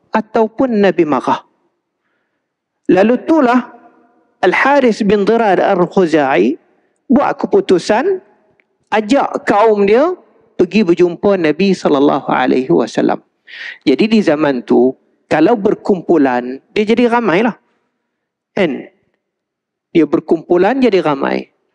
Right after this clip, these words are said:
Jadi Al-Haris bagi tahu kepada kaum dia, "Kita kena pergi berjumpa Nabi." Dia kata, "Kana waqata li waqtun, kana,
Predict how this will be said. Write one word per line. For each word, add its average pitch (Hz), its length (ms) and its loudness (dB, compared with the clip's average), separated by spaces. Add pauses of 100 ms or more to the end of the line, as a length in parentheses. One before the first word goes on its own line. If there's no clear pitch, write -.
(140)
Jadi 175 320 2
Al-Haris 220 480 0
bagi 185 320 -2
tahu 202 320 0
kepada 185 320 0
kaum 202 480 0
dia, 180 240 -2 (880)
"Kita - 240 0
kena 220 240 -2
pergi 185 320 0
berjumpa 165 400 0
Nabi." 131 400 -2 (480)
Dia 175 160 0
kata, 226 240 -2
"Kana 247 480 0
waqata 214 640 0
li 214 160 2
waqtun, 202 880 0 (160)
kana, 247 480 0